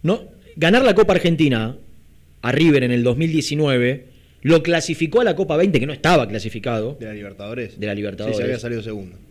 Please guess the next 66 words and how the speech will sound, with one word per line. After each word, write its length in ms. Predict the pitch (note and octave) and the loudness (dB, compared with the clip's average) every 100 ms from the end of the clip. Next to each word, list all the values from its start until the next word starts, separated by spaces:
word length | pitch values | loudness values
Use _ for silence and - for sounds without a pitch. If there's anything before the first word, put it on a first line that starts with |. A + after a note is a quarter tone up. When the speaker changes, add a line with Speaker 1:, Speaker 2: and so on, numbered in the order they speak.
| - | -10
Speaker 1:
No, 300 | A#2 G#2 A2+ | -6 -2 2
hay, 200 | D3 - | 2 0
es, 200 | - B2+ - | -6 -8 -4
hay 160 | F3 | -2
una 140 | G#3 D#3+ | 0 0
Copa 160 | F#3+ | -2
Argentina 320 | D#3+ C3 F3+ D3 | -2 0 0 2
que 80 | |
no 60 | C3 | 2
había 120 | C#3+ | 0
clasificado 600 | B2 A2+ A2+ A2+ E3 C3 | -2 -4 -4 0 2 2
y 40 | G#2 | 2
que 80 | G#2+ | 0
Speaker 2:
No, 100 | - | 0
Speaker 1:
lo 60 | |
hace 120 | C#3+ C3+ | 0 -2
Speaker 2:
la 60 | |
que 80 | C3 | -2
le 80 | C3+ | -2
gana 160 | D3 | -2
a 40 | C#3 | -4
Central 400 | C#3 C3 D#3 C3 | -6 -4 -2 -2
es 140 | G2+ | -6
esa. 200 | G#2 E2 - - | -14 -18 -18 -6
Speaker 1:
Esa. 420 | C3+ A#2+ G#2 F2+ - | -4 -2 -6 -10 -14
Speaker 2:
Sí, 320 | - B2+ A2+ F#2+ - | -10 -8 -8 -12 -10
que 80 | |
Boca 240 | A#2+ C3+ C#3+ | -6 -2 0
Speaker 1:
O 40 | |
sea, 260 | C#3+ D#3 B2+ | 2 0 -2
Speaker 2:
tam-, 20 | |
que 100 | C#3 | -4
Boca 300 | C3 D#3+ D#3+ | -2 0 0
y 60 | D3+ | 0
Racing 360 | D#3+ D#3+ E3 | -2 -4 -6
también 360 | C#3 C3 C#3 D3 | -6 -4 -4 -4
la 180 | C3+ C3 | -4 -4
iba, 160 | B2+ | -6
querían 220 | A#2+ C3 C3 | -6 -6 -4
ganar 180 | C3+ | -6
porque 160 | D3 F3 | 0 2
Speaker 1:
y 60 | E3+ | 2
River, 640 | G#3 A3 F3 F3 G3 - | 4 4 6 4 2 -8
si 160 | - A2 | -10 -2
vos 160 | C#3 | 0
Speaker 2:
Sí. 60 | D#3+ | 2
Speaker 1:
repasás, 560 | D#3+ C#3+ F3 D3+ - - - - - | 0 0 0 -2 -2 -12 -20 -20 -8
por 100 | A2 | -4
ahí 80 | B2 | -2
ya 140 | C3+ | -2
vos 140 | A#2+ A#2 | 0 0
los 100 | A2+ | 0
tenés 320 | A#2 A#2 - | -4 -6 -8
fresco 320 | - A2+ - | -4 -2 -2
en 60 | G#2 | -4
tu 100 | G#2+ | -2
memoria, 320 | G#2+ A2 G#2+ | -2 0 -2
porque 120 | F#2+ | -2
Speaker 2:
No, 20 | |
no 40 | F#2 | -4
Speaker 1:
tenés 180 | G#2+ G#2+ | -4 -4
una 60 | |
Speaker 2:
tengo 100 | G#2 | -6
idea. 80 | G2+ | -6
Speaker 1:
memoria 240 | A2+ A2+ G2+ | -6 -6 -8
prodigiosa. 580 | G#2 G#2 A2+ G2+ F#2 | -10 -10 -12 -10 -12